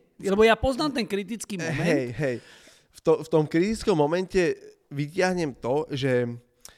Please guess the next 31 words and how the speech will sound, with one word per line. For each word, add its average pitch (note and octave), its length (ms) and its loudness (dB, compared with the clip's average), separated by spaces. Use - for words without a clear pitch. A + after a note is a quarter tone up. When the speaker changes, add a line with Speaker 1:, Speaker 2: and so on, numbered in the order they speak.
Speaker 2:
že C3 220 -2
proste, C3+ 600 0
eh, B2 600 -2
opísal D#3+ 400 -4
by D#3 140 -6
som F3 120 -4
to C#3 100 -4
tak, B2+ 180 -2
že A#2+ 240 -4
jedna D#3+ 360 0
vec F#3 160 0
je, C#3 240 2
že C#3 120 -8
čo D3 160 -2
si C#3+ 120 -4
myslí D3 360 -2
hlava, A#2 340 -4
alebo B2+ 260 0
okolnosti, B2+ 640 -6
alebo B2 320 -4
OK, B2 220 -4
vidím C3 260 -4
kopec B2 320 -6
strašne A#2+ 400 -8
ťažký A#2 460 -6
a, A#2 180 0
a A#2+ 160 -10
jedno C3 380 -2
s B2 80 -4
druhým, B2+ 220 -4
že B2 200 -2